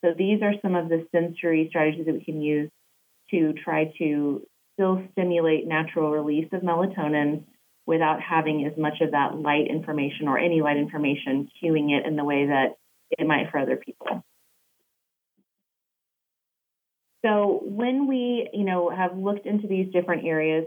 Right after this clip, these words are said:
so we've looked into the systemic pieces that are not related to vision, and those are in a, a great spot. We've looked at the sensory components, the sleep hygiene components, and we're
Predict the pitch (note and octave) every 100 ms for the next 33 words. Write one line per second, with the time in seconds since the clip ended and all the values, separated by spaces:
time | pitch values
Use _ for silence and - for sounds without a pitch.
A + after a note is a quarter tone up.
0 | - D3+ D3+ D3+ D#3 D#3 E3 E3 E3+ D#3+
1 | D#3+ D#3 - D#3+ B2+ - E3 E3 D#3 D#3
2 | D3+ D3 - - D3+ D3 D3+ E3 - D#3+
3 | D3+ D#3 D3+ D3 C#3+ D3 D3 D3+ _ _
4 | _ _ - D#3+ D3+ D3 D3 D3+ D3+ D3
5 | C#3+ - - - - - D3 - - G3+
6 | G3 F#3 - D#3+ D#3 D3+ D#3+ D3+ D3+ E3+
7 | E3 F3 E3+ E3+ E3+ D#3 D3 D3+ D3+ D3
8 | C#3+ C#3 - F#3 F#3 F3+ F3+ F3 E3 E3
9 | D#3 D3+ C#3+ - - _ _ _ _ _
10 | - E3+ E3 D#3 D#3 D#3